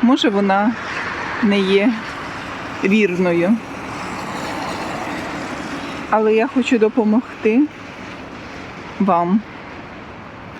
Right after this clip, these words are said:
мої земляки, які хочуть приїхати в Італію, жити тут, працювати,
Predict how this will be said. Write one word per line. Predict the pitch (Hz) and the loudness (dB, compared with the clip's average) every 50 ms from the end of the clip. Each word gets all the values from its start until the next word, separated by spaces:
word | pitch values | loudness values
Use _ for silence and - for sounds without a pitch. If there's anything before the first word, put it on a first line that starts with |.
| - - - - - - - - - - - - - - - - - - - - - - - - - - | -16 -16 -16 -16 -16 -16 -16 -16 -16 -16 -16 -16 -16 -16 -16 -16 -16 -16 -14 -14 -16 -16 -16 -12 -4 0
мої | 208 208 196 185 196 196 190 | 0 2 2 2 2 2 0
земляки, | 196 - 196 190 185 170 175 180 196 - - 180 | 2 2 2 2 4 4 4 2 2 0 -2 0
які | 170 170 175 165 175 180 - - 180 | 0 2 4 4 2 2 2 0 -2
хочуть | - - 185 175 - - - | -2 0 -2 -2 -2 -4 -6
приїхати | - - - 160 170 185 208 226 - 240 214 - 190 175 | -4 -2 0 2 2 2 2 -2 -2 -2 -2 0 0 0
в | |
Італію, | 180 185 - 185 175 170 170 165 165 160 165 175 | 0 0 0 0 0 2 2 2 0 2 2 2
жити | 196 190 196 208 196 - 208 | 2 2 2 2 0 -4 -8
тут, | - 185 180 | -6 -6 -6
працювати, | - - - 170 - - - 165 156 165 160 175 - - 190 190 | -4 -2 -4 -4 -4 -4 -6 -2 -2 -2 -2 -2 -4 -4 -2 -2